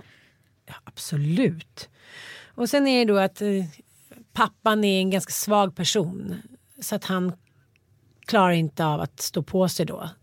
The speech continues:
Som till exempel i det här fallet då, där han faktiskt tyckte att Patrik och Fadime skulle få gifta sig med varandra.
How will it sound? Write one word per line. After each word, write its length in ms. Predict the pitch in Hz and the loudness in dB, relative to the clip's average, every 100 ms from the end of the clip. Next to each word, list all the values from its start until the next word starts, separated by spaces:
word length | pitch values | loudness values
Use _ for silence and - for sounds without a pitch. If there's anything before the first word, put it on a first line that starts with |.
| _ | _
Som 220 | - 185 | -4 -2
till 80 | 180 | -2
exempel 280 | 160 170 180 | -2 -2 2
i 40 | |
det 60 | 160 | 0
här 80 | |
fallet 320 | 156 170 165 156 | 0 0 -2 -2
då, 100 | 170 | 0
där 120 | 170 | 2
han 200 | 165 160 | 2 0
faktiskt 420 | 170 - - - | -2 -6 -10 -4
tyckte 380 | - 190 - 220 | -4 -4 0 0
att 160 | 208 | 0
Patrik 460 | - 151 - 165 - | -4 -4 -4 -10 -6
och 240 | 165 170 | -6 -6
Fadime 420 | - 175 165 151 143 | -4 -2 2 2 0
skulle 220 | - 143 | -2 -4
få 100 | - | -2
gifta 240 | 139 - | -4 -4
sig 140 | 139 85 | -6 -4
med 100 | - | -4
varandra. 380 | 55 55 58 | -6 -6 -8